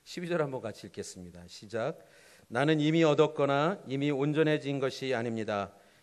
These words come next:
나는 그것을 붙잡으려고 쫓아갑니다." 이는, 네. 예, 안 떴군요. 나 그래서 다들 저를 놀리시는 줄 알았어요. 저만이네. 예. "나는 이미 얻었거나 이미 온전해진 것이 아닙니다.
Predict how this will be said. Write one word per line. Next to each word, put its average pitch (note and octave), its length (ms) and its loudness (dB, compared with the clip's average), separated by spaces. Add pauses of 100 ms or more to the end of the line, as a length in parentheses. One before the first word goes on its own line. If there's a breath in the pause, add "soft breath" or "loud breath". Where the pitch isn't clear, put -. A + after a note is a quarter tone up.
나는 C#3+ 300 0
그것을 C#3 460 -2
붙잡으려고 C#3 840 0
쫓아갑니다." G#2 840 -6 (640)
이는, C3+ 420 -6 (580)
네. F#2+ 320 -14 (1500)
예, F2+ 60 -20
안 G2+ 160 -12
떴군요. A2+ 460 -10
나 G2 120 -16
그래서 G2 280 -16 (1300 soft breath)
다들 A2 240 -14
저를 A2+ 260 -8
놀리시는 B2 460 -6
줄 G#2+ 100 -8
알았어요. F#2+ 260 -10
저만이네. G2+ 520 -10 (160)
예. F2 160 -20 (1200 soft breath)
"나는 D3 260 0
이미 D#3+ 240 4
얻었거나 D#3+ 880 4
이미 C#3+ 220 -2
온전해진 D3+ 720 2
것이 C#3 300 0
아닙니다. B2+ 680 -2